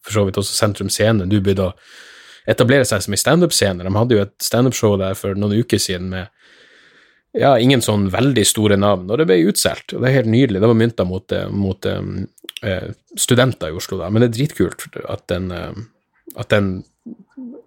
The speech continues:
ja, at de scenene begynner å, begynner å ha masse humor også. Så neste torsdag, altså femte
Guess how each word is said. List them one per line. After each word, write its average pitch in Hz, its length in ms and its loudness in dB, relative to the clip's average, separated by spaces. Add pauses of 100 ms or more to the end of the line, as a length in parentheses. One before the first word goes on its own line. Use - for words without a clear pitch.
(160)
ja, 131 180 2
at 117 120 -4
de 123 100 6
scenene 107 400 2
begynner 95 240 -2
å, 92 260 -4 (300)
begynner 110 220 2
å - 0 -
ha 107 80 2
masse 101 260 -2
humor 101 320 0
også. - 240 -2 (1080)
Så - 140 4
neste 143 240 4
torsdag, 107 480 2
altså 92 480 0
femte 120 840 0